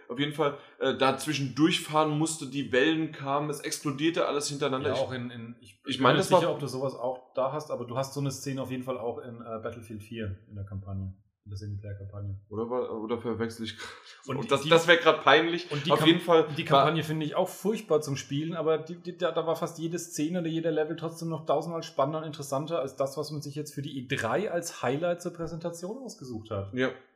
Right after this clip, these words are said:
Speaker 2: Und ich versteh's nicht.
Speaker 1: Weißt
Speaker 2: Und einen Punkt habe ich mir noch aufgeschrieben:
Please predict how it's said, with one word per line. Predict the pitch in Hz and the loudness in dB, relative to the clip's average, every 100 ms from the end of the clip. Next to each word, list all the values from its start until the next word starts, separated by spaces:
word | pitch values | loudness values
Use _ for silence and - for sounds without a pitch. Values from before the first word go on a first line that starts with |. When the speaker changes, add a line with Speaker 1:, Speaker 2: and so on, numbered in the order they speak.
| _ _ | _ _
Speaker 2:
Und | 127 | -10
ich | 143 | -8
versteh's | 147 143 - 196 - | -8 -8 -8 -8 -4
nicht. | 175 107 - - - | -6 -6 -10 -20 2
Speaker 1:
Weißt | 123 143 | 4 4
Speaker 2:
Und | 160 - _ - - | -2 -16 _ -10 -4
einen | 185 | -4
Punkt | 190 202 190 | -2 -2 0
habe | |
ich | 180 | 0
mir | 180 | -2
noch | 160 | -2
aufgeschrieben: | 175 175 180 165 185 185 180 | -2 -2 -8 -4 -2 0 -2